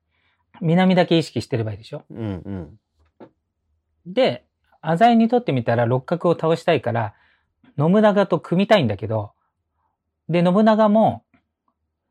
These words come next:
Speaker 1: 京都に行くとき六角が邪魔だから、組みたいんだけど、織田とね、朝倉が仲悪いわけ。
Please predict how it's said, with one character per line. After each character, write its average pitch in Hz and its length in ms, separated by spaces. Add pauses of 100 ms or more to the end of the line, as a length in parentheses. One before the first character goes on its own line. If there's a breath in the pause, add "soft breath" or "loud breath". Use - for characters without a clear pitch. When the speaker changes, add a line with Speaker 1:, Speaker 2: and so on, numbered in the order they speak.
(160)
Speaker 1:
京 208 200
都 156 80
に 131 80
行 117 100
く - 20
と 123 120
き 117 80
六 117 160
角 156 140
が 156 60
邪 139 180
魔 135 80
だ 135 100
か 107 100
ら、 101 220 (680)
組 190 260
み 185 40
た 202 100
い 170 80
ん 120 40
だ 107 100
け 123 120
ど、 120 260 (2250)
織 151 120
田 185 140
と 185 160
ね、 143 240
朝 139 260
倉 147 200
が 117 100
仲 143 260
悪 107 220
い 104 60
わ - 120
け。 - 120